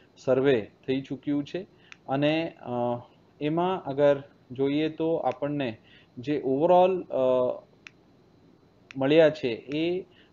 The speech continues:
અ, અલગ અલગ, અ, રોગોના અલગ અલગ દર્દીઓ આપણને મળ્યા છે. એમાં ખાસ કરીને જે એજેડ લોકો છે એ એજેડ લોકો આપણને, અ, કુલ આજરોજ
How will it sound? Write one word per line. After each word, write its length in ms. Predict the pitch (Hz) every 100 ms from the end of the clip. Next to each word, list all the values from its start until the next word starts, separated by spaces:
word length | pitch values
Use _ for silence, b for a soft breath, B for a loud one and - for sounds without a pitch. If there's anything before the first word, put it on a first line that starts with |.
| -
અ, 120 | 127 131 131 - - -
અલગ 240 | 139 160 180
અલગ, 360 | 170 165 156 147 - _
અ, 280 | - 135 131
રોગોના 500 | 131 135 143 151 151
અલગ 300 | - 127 131
અલગ 380 | 139 135 127 113 - -
દર્દીઓ 600 | 120 117 127 147 113 98 _
આપણને 540 | 117 120 127 127 123 113 -
મળ્યા 300 | 117 117 127
છે. 260 | 131 - 170 b b b b -
એમાં 560 | 147 170 185 185 -
ખાસ 240 | 156 160 -
કરીને 380 | 165 160 170
જે 380 | 165 160 160 147
એજેડ 500 | - 127 131 170 127 - _ -
લોકો 380 | 131 139 143 147
છે 180 | - 156
એ 520 | 156 110 135 120 123
એજેડ 240 | 120 151
લોકો 520 | 143 139 131 147 151 b b b _
આપણને, 640 | 123 123 135 135 135 120 - 127
અ, 200 | 127 123
કુલ 360 | - 160 135
આજરોજ 540 | 113 120 131 139 127